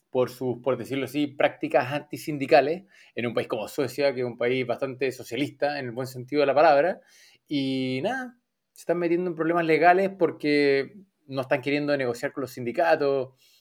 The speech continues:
Ahí hay una serie de atados que no nos vamos a alargar porque tenemos más fenómenos que están dándole forma al mundo. Daniel.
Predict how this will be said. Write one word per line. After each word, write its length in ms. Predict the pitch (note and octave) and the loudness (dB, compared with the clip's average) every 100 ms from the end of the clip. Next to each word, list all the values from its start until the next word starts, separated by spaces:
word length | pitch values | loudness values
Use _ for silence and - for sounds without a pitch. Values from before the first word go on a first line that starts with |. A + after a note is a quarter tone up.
| - - | -20 -6
Ahí 100 | B2+ | 0
hay 220 | C3 C3+ | 2 0
una 160 | B2+ A#2+ | -2 -4
serie 300 | D3+ C#3+ C#3 | -2 2 4
de 60 | |
atados 340 | C3 C#3+ D3+ - | 6 6 4 2
que 220 | C3+ C3+ | -2 -2
no 180 | C3+ C#3 | -2 -4
nos 220 | D3 C3 | -2 0
vamos 500 | C#3+ C#3+ D3 D3 - _ | 2 2 0 -4 -10 _
a 160 | B2+ A#2+ | -4 0
alargar 640 | A#2 A#2 A#2+ D#3 G3 A#3+ _ _ _ _ | 0 0 4 4 4 -6 _ _ _ _
porque 580 | G3 G#3+ G#3+ A#3 A#3 _ _ | 4 4 6 4 4 _ _
tenemos 420 | C#3 C#3+ F3 D#3 | -2 0 0 0
más 680 | B2+ C#3+ E3 F3+ F#3+ - - - - _ _ _ - | -2 -2 0 0 -4 -14 -18 -20 -20 _ _ _ 0
fenómenos 460 | E3 D3 D3+ D3 C3 | 2 4 2 0 -4
que 80 | B2 | -8
están 260 | - C#3 | -4 -2
dándole 340 | C#3 C3+ C3+ B2 | -2 -2 -2 -2
forma 300 | D3 C3+ C3+ | 0 0 0
al 80 | C3 | -4
mundo. 240 | A#2+ A2 | -4 0
Daniel. 480 | B2 D3 B2 G#2+ | 0 2 0 -2